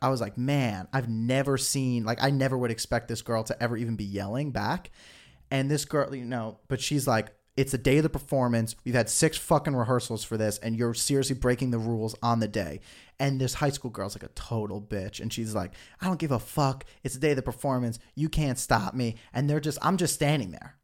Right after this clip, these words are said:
I'm, I didn't even say a word, right? I turn around for, like, half a second, and, like, they're really at it. And the girl, the, the high school girl's, like, so pissed. But instead, she knew she couldn't hit, uh, Christina, I guess.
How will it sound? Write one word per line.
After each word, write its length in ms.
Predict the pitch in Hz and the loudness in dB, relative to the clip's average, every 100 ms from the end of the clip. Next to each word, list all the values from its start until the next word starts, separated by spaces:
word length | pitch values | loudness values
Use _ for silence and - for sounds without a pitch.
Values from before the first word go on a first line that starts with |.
| - | 0
I'm, 100 | 160 | 6
I 120 | 196 | 6
didn't 160 | 190 143 | 6 2
even 160 | 120 | 0
say 180 | 113 143 | 2 4
a 80 | 113 | 4
word, 460 | 104 117 98 69 - | 2 2 2 -2 -2
right? 300 | 113 156 - _ _ _ - _ - _ _ _ _ | 0 0 -4 _ _ _ -20 _ -20 _ _ _ _
I 100 | 131 | 0
turn 280 | 131 139 165 | 0 2 2
around 480 | 170 120 117 143 165 | 4 4 4 4 2
for, 120 | - | 0
like, 160 | 113 107 | 0 0
half 260 | 113 113 117 | 0 -2 -2
a 40 | |
second, 420 | - 107 104 160 - _ _ _ - | -4 -4 -4 -6 -8 _ _ _ -2
and, 120 | 127 | 0
like, 160 | 117 117 | 0 2
they're 120 | 123 | 0
really 460 | 110 120 127 127 | 2 2 4 4
at 220 | 110 113 135 | 4 4 2
it. 120 | 135 | 0
And 160 | 117 107 | 0 -2
the 40 | |
girl, 540 | 104 110 113 123 143 - _ | -2 2 4 4 0 -10 _
the, 160 | - 120 - | -6 -6 -4
the 100 | 127 | 0
high 100 | 135 | 2
school 200 | 127 143 | 0 0
girl's, 320 | 143 147 147 | 0 2 2
like, 120 | 120 104 | 0 -4
so 280 | - 131 127 | -2 0 0
pissed. 420 | - 143 - - - - _ _ - | 0 0 -2 -10 -20 -20 _ _ 2
But 140 | 151 | 2
instead, 560 | 143 117 - - 180 - | 2 -2 -4 0 2 2
she 200 | - 156 | 2 2
knew 240 | 160 214 | 4 4
she 180 | 208 185 | 2 -4
couldn't 300 | - 180 151 | 0 2 2
hit, 400 | 117 160 - - | 0 -2 -2 -10
uh, 60 | - - | -14 -10
Christina, 500 | - 123 - 131 180 | -6 -6 -4 0 0
I 100 | 220 | 0
guess. 400 | 214 262 254 - | 0 -2 -2 -8